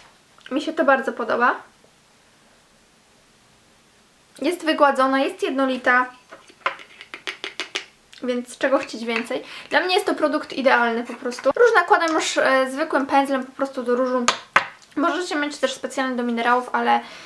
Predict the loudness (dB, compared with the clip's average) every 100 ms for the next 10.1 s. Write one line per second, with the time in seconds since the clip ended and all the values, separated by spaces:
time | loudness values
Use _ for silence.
0 | -20 -6 -2 0 -2 0 0 0 2 2
1 | 2 0 -6 -16 -4 2 4 4 0 -4
2 | -6 -8 -6 -6 -4 -2 0 2 2 0
3 | -4 -2 4 4 4 0 -10 -12 -10 -10
4 | -10 -6 -6 -4 -8 -6 -4 -4 -4 -12
5 | _ -16 -12 -12 -10 -10 -8 -8 -8 -10
6 | -18 -8 -4 -2 2 2 2 0 0 0
7 | 0 4 4 4 0 -4 -4 -4 -4 -6
8 | -6 -4 -4 -4 -4 -4 -6 -8 -10 -10
9 | -8 -10 -14 -12 -12 -10 -6 -6 -4 -4